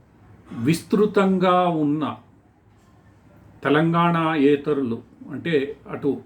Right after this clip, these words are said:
ఆంధ్రప్రదేశ్కు చెందిన వారు కావని, మహారాష్ట్రకు చ-, సంబంధించిన వారు లేదా కన్నడిగులు, ఉత్తరాదికి సంబంధించిన వారు, వీళ్ళు చాలా కీలకంగా చాలా కార్పొరేషన్ స్థానాల్లో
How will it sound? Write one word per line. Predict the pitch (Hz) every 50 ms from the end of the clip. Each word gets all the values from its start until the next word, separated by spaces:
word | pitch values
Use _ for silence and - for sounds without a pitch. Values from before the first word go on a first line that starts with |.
| - 139
ఆంధ్రప్రదేశ్కు | 139 135 143 139 147 143 143 151 143 - - - -
చెందిన | 147 143 147 143 139 143
వారు | 143 143 139 139 -
కావని, | 143 139 135 135 151 214 - - - - - - - - - _ - - - - - - - - - - - - - - - - - 123
మహారాష్ట్రకు | 113 117 135 139 143 151 147 - - - 151 135 135 -
చ-, | 139 127 - -
సంబంధించిన | 147 139 147 147 147 143 135 143 147 151 147 147
వారు | 147 147 147 175 - - - - - - - 147 139 123 123 127
లేదా | 135 131 127 147 151 147 139 - - 135
కన్నడిగులు, | 131 127 135 135 143 143 135 147 151 156 160 - - - - - - - - _ - - - _ - - _ _ _ - _ _ _ - - - - - - - - - - - - 147
ఉత్తరాదికి | 139 - - 160 160 175 175 175 175 175 165 - -
సంబంధించిన | 156 156 160 156 151 151 143 - 156 151 147
వారు, | 156 160 220 254 196 170
వీళ్ళు | 196 208 202 196 170 139 - - - - _ _ _ - _ _ _ _ _ - - -
చాలా | 165 170 180 190 185 - -
కీలకంగా | 175 185 208 214 208 214 196 185 175 180 196 196 - 165
చాలా | 151 151 165 160 156 - - - - - - _ _ _ _ _ - _ _ -
కార్పొరేషన్ | 151 147 147 143 - 156 156 151 135 - 160 143 -
స్థానాల్లో | - 147 147 151 151 151 147 143 139